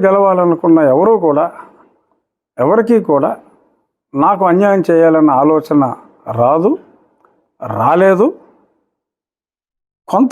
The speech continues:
అబరేషన్ జరిగింది. వీరు భారతీయ జనతా పార్టీకి సీటు కేటాయించటం, అక్కడ కేంద్ర ప్రభుత్వానికి,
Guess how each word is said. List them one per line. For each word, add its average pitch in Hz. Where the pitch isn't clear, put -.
అబరేషన్ 247
జరిగింది. 208
వీరు 214
భారతీయ 160
జనతా 156
పార్టీకి 143
సీటు -
కేటాయించటం, 135
అక్కడ 427
కేంద్ర 196
ప్రభుత్వానికి, 175